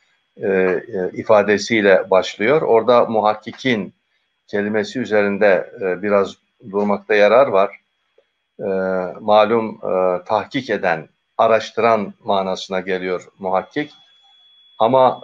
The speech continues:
e, kelimenin bir de köküne inmek lazım. Hakikat kökünden geliyor, hak kökünden geliyor.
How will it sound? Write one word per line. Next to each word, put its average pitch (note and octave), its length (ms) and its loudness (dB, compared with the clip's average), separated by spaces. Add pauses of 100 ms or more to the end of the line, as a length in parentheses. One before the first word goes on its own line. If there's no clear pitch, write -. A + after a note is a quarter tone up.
e, G2 140 -6
kelimenin A2 880 -4
bir A2+ 220 -4
de A2 360 2
köküne A#2 420 -2
inmek A2 380 -2
lazım. E2+ 440 -2 (680)
Hakikat G#2 680 -4 (240)
kökünden G2+ 560 -2
geliyor, E2 340 -2
hak G#2 300 -4 (120)
kökünden G2 640 -2
geliyor. F2 500 -2